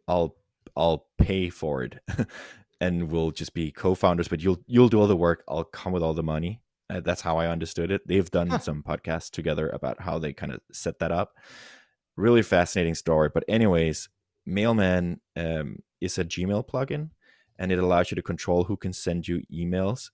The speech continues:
Speaker 1: and when they can send you emails. So basically throttle your inbox, and unless it's someone you've explicitly allowed you to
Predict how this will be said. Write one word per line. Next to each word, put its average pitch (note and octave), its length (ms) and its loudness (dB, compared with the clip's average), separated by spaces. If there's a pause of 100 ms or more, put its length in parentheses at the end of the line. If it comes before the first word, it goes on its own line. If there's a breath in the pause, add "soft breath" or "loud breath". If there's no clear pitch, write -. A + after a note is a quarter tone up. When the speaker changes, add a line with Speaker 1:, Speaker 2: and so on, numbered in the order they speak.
Speaker 1:
and E2 240 -4
when E2+ 220 -2
they B2 120 -6
can C3+ 140 -10
send C3 200 -8
you C#3 60 -6
emails. C#3+ 500 -6
So - 160 -6
basically F2 680 -2 (260)
throttle F2 460 2
your E2+ 120 0
inbox, D#2+ 580 -6 (140)
and D#2 420 -2 (840)
unless G2 320 2
it's F2+ 120 -4
someone F2+ 260 0
you've E2+ 180 0
explicitly E2 680 -2
allowed D2+ 320 0
you D#2 80 -6
to D2+ 120 -8